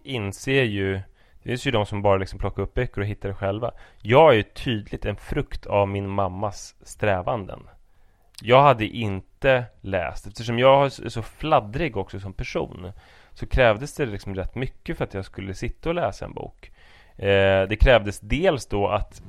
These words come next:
man byggde upp läsningen som en prestation eller som någonting coolt och mäktigt. Och det krävdes också att man hittade precis rätt bok för mig som jag tyckte om. Eh, och det jag inser då, det är att så här,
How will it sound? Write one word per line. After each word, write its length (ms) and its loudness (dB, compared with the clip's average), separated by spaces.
man 140 -2
byggde 200 0
upp 120 -6
läsningen 560 2
som 240 -6
en 160 -8
prestation 680 -2
eller 120 0
som 120 -6
någonting 200 -8
coolt 520 -2
och 180 -10
mäktigt. 460 -4
Och 160 -12
det 80 -2
krävdes 320 2
också 380 -2
att 100 -4
man 120 -4
hittade 640 -6
precis 420 -4
rätt 580 -4
bok 600 -10
för 140 -6
mig 380 0
som 580 -10
jag 280 -2
tyckte 240 -6
om. 240 -6
Eh, 360 2
och 240 -6
det 140 -2
jag 120 2
inser 360 -2
då, 200 0
det 160 -2
är 60 4
att 140 -2
så 100 -6
här, 180 -4